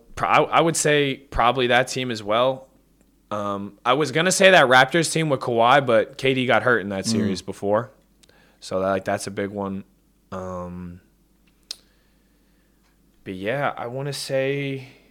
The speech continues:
Speaker 1: and maybe even before that, the first year that LeBron won with Wade and Bosh.
Speaker 2: Yeah, but they won in year two.
Speaker 1: That's what I'm saying. The first year that they did win, the
Speaker 2: Oh,
Speaker 1: first year, the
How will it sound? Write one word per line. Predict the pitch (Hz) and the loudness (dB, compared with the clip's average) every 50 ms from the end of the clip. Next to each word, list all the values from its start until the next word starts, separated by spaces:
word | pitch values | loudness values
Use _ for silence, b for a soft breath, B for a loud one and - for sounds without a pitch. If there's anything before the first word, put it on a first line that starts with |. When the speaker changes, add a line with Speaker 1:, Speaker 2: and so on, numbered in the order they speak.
| B B _ | B B _
Speaker 1:
and | - 127 | -6 -2
maybe | 139 151 170 170 190 | 0 0 0 0 0
even | 196 185 180 190 175 | -2 0 -2 -2 -2
before | 160 151 - - 156 160 165 156 | -4 -6 -6 -4 -2 0 0 2
that, | 147 139 147 160 175 175 - 139 | 4 4 6 6 4 2 0 -6
the | 143 | -8
first | 135 - 147 139 147 147 - 147 | -6 -2 -2 -2 0 -2 -2 0
year | 143 143 147 | 0 0 2
that | 143 139 127 | 0 0 0
LeBron | 123 117 113 120 120 123 127 143 143 | -2 -4 -4 -2 -2 0 0 -2 -2
won | 143 147 151 156 156 147 | -2 -2 -2 -2 -2 -2
with | 127 117 113 113 110 113 - - - - - - | -2 0 0 0 0 -2 -10 -18 -20 -20 -18 -4
Wade | - 113 113 113 113 | 0 2 2 2 0
and | 120 110 101 | -2 -2 -2
Bosh. | 101 101 117 139 143 - - - - - - _ _ _ _ _ _ _ _ _ _ _ _ _ _ _ _ _ _ _ _ _ - _ _ _ _ _ | 0 2 2 0 0 -2 -8 -10 -12 -14 -18 _ _ _ _ _ _ _ _ _ _ _ _ _ _ _ _ _ _ _ _ _ -20 _ _ _ _ _
Speaker 2:
Yeah, | 139 151 147 | 0 2 2
but | 127 123 - | 2 0 -2
they | 147 147 | 0 0
won | 139 135 113 127 156 175 180 | 0 -2 -2 -4 -4 -2 -2
in | 151 131 123 | -2 -2 -2
year | 123 131 123 113 | -2 -2 -4 -4
two. | - _ - - - - 156 170 160 123 98 90 85 | -8 _ -14 -12 -8 -4 -2 -2 -2 -2 -4 -6 -6
Speaker 1:
That's | 107 120 - | -6 -4 -4
what | 139 | -6
I'm | 120 | -6
saying. | - 151 135 113 | -6 -4 -4 -4
The | 110 | -4
first | - 131 123 - - | -4 -4 -6 -4 -4
year | 131 117 | -4 -4
that | 113 110 - | -4 -4 -4
they | 113 | -6
did | 104 110 117 113 | -4 -4 -6 -6
win, | 110 107 107 | -4 -8 -6
the | 104 104 | 2 6
Speaker 2:
Oh, | 156 | 8
Speaker 1:
first | 175 185 190 190 190 | 10 10 10 10 10
year, | 190 180 160 | 8 8 6
the | - 156 139 | 4 2 -2